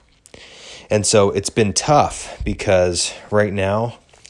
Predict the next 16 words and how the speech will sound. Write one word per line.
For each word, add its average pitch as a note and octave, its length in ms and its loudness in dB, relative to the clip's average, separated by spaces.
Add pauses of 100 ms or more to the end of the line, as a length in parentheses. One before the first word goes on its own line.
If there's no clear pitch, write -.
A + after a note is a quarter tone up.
(840)
most G2+ 680 0
of F#2+ 380 -2
the F#2 100 -6
people G2+ 360 0
that G2 140 2
are F#2 100 0
winning A2 420 -2
are F#2 180 -2
going F2 400 0
way G#2 160 0
above G2+ 300 2
list G2+ 260 0
price, G#2 400 2
and F2+ 340 -6
they're F2 160 -2
basically F2+ 840 0